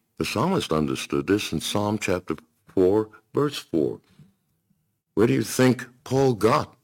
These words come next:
his words in Ephesians? The psalmist says, "Be angry, do not sin." And then the psalmist encourages us, us to go to our beds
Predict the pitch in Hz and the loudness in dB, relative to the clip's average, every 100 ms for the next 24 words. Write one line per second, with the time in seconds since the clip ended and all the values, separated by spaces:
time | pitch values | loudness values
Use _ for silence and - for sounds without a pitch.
0 | _ _ _ _ _ _ _ _ _ _ | _ _ _ _ _ _ _ _ _ _
1 | _ _ _ 92 80 90 92 82 87 73 | _ _ _ -4 2 4 4 4 2 2
2 | - 85 62 62 - - _ _ - 101 | 2 0 0 -8 -10 -20 _ _ -8 -8
3 | - _ _ _ _ - 135 160 151 120 | -14 _ _ _ _ -4 2 2 2 2
4 | 139 123 - - 175 190 160 185 127 90 | 4 4 2 4 6 6 4 4 4 4
5 | 64 - _ _ _ _ _ _ - 107 | 2 -6 _ _ _ _ _ _ 0 4
6 | 104 107 110 - - 123 107 64 - - | 4 2 0 -4 -2 2 2 0 -8 -20
7 | _ _ _ _ _ _ _ _ - - | _ _ _ _ _ _ _ _ -20 -20
8 | _ _ _ _ _ - 101 95 98 95 | _ _ _ _ _ 2 6 6 6 4
9 | - - - 85 110 101 87 - 85 95 | -2 -8 -6 -2 0 0 -2 -2 0 6
10 | 92 87 85 90 78 - - _ _ _ | 6 6 4 4 2 -6 -16 _ _ _
11 | - 90 80 - 92 78 98 98 92 92 | -4 -2 -2 -4 -4 4 4 4 4 4
12 | 82 95 92 - | 4 6 6 4